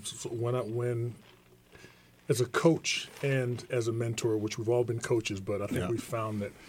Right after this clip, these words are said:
Speaker 1: the more we do it, the more we start mentoring the kids.
Speaker 2: Facts.
Speaker 1: And we're talking about meaning, right? So all these definitions that are given to us. One of the words is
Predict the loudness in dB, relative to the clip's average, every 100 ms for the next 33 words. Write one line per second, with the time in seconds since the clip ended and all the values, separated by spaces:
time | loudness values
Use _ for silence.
0 | -20 -20 -14 -6 0 2 4 6 6 4
1 | 2 4 4 2 0 2 2 0 0 0
2 | 0 0 0 -2 -2 -6 -8 -8 -8 -8
3 | -6 -6 -6 -6 -14 -18 -20 -20 -10 -2
4 | 2 2 -2 -6 -20 -20 -20 -16 0 4
5 | 6 4 4 2 2 2 4 4 2 -2
6 | -10 -20 -2 2 4 4 2 4 4 4
7 | 4 4 2 2 -2 -2 -2 -4 -6 -6
8 | -4 -4 -4 -6 -10 -4 -2 -2 -4 -8
9 | -8 -10 -12 -12 -14 -16 -20 -20 -20 -10
10 | 2 4 6 6 6 4 2 -2 -2 -2
11 | -2 -8